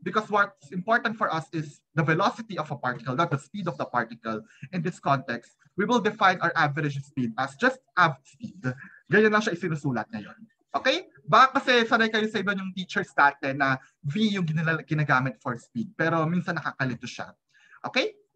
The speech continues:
Questions? May tanong ba rito? It's just distance over time.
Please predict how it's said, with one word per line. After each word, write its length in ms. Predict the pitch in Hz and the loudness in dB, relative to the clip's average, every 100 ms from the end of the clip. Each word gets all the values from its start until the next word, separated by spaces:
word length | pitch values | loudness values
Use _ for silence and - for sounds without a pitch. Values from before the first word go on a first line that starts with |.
| _ | _
Questions? 560 | - 233 - 104 - - 185 180 - _ _ _ _ _ _ _ - | 2 2 2 -6 -6 -8 -6 -6 -10 _ _ _ _ _ _ _ -6
May 100 | 156 | 0
tanong 160 | 208 208 | 2 4
ba 100 | 190 | 2
rito? 220 | 175 - | 0 -6
It's 160 | - - | -8 -4
just 160 | 247 | -6
distance 320 | - 220 214 202 | -2 -2 -2 -2
over 240 | 165 131 - | -4 -4 -2
time. 200 | 120 | -2